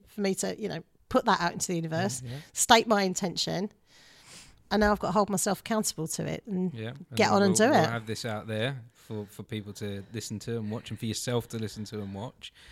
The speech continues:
Speaker 2: And you can watch this in a few weeks' time and say, "How, how far have I got?
Speaker 1: Yeah, how far have I
Speaker 2: Uh,
Speaker 1: got?"
Speaker 2: how far have I got? Just pen on, pen on paper would be, would be something. Just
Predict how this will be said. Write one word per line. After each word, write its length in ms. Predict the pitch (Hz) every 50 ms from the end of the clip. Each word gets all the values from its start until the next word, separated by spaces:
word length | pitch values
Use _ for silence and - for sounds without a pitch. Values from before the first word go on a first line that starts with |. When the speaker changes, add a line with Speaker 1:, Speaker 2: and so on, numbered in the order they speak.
| - - _ -
Speaker 2:
And 80 | 110
you 80 | 110 104
can 160 | - 117 110
watch 220 | 110 120 - -
this 240 | - 117 117 117 -
in 100 | 117 110 107
a 40 |
few 240 | 101 - 117 113 113
weeks' 240 | 107 110 107 - -
time 380 | - - 107 101 107 113 123 117
and 80 | 110
say, 260 | - - 110 113 107 - -
"How, 180 | 113 117 117
how 220 | 120 123 123 123 120
far 160 | - 131 120
have 120 | 120 110
I 80 | 117 117
got? 260 | 107 - 110 110 -
Speaker 1:
Yeah, 200 | 214 226 240 233 220
how 120 | 220 240
far 180 | 226 - 254 240
have 120 | 233 208
I 40 | 233
Speaker 2:
Uh, 20 |
Speaker 1:
got?" 280 | 226 214 214 220 233 -
Speaker 2:
how 60 | 285 277
far 160 | 135 127 127
have 80 | 127
I 20 | 120
got? 140 | 131 131 -
Just 180 | - 139 - - - -
pen 160 | - 151 139 147
on, 80 | 143
pen 200 | 131 - 147 151
on 120 | 151 147 139
paper 440 | - 139 131 131 113 - - 101
would 180 | 95 92 90 -
be, 140 | - 98 95
would 360 | 90 - 98 92 - 107 101
be 100 | - 107
something. 440 | - - 107 95 85 - - 82 80
Just 40 | 87